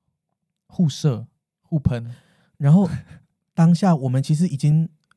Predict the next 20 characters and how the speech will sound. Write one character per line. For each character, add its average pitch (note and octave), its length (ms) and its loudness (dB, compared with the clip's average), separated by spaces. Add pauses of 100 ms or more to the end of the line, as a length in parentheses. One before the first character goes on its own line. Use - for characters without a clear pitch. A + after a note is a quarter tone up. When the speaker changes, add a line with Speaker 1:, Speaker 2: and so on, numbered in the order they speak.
(440)
Speaker 2:
哦， E3 100 0
我 - 80 0
先 F3+ 140 2
说， F3 200 0 (280)
现 G#3+ 220 0
在 F#3+ 140 4
因 F#3 80 6
为 F3+ 100 4
疫 F#3 100 2
情 D3 140 0
的 A#2 80 -2
关 C#3 140 -2
系， D3 60 6
他 D#3 60 8
们 C3+ 140 0
国 B2 180 -4
旅 B2+ 100 0
大 B2 140 0
爆 A#2 160 -2
发。 G#2+ 260 -8